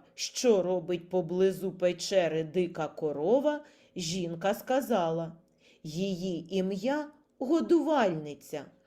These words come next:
Вона даватиме тепле біле молоко, а я піклуватимуся про неї». Наступного дня кіт побачив, що жінка доїть корову,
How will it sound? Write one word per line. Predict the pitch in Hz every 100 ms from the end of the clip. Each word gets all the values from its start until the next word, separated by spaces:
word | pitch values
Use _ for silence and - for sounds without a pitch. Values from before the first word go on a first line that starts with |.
| _ _
Вона | - 165 190 175 180 202
даватиме | 185 175 175 202 220 202 180 165 - -
тепле | 202 190 226 226 165 165
біле | 160 185 202 220
молоко, | 214 214 226 247 262 - 302 240 - - _ _ _
а | 175 156
я | 143 180 233 330 - _
піклуватимуся | - 403 - 180 160 165 156 - 160 156 160 170
про | 160 160 160
неї». | 156 156 156 151 156 - _ _ _ _ _ _ _ _ -
Наступного | 180 202 202 - 196 175 170 190 220 233
дня | 214 175 240 233 226 - _ _
кіт | - 202 302 320
побачив, | - 202 165 175 170 160 165 - 214 208 - -
що | - - 240
жінка | 226 196 226 247 240 233 220
доїть | 175 254 247 208 170 165
корову, | - 185 180 170 156 135 143